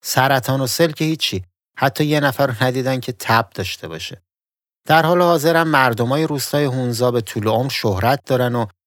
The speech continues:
یکی از مرکزهای گردشگری محسوب می‌شه.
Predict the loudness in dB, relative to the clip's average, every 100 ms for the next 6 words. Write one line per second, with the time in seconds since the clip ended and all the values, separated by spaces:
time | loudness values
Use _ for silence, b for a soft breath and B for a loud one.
0 | _ -2 0 0 2 0 0 0 -2 0
1 | -2 0 2 2 -2 -4 -2 -2 0 -2
2 | -4 -8 -10 -12 -10 -10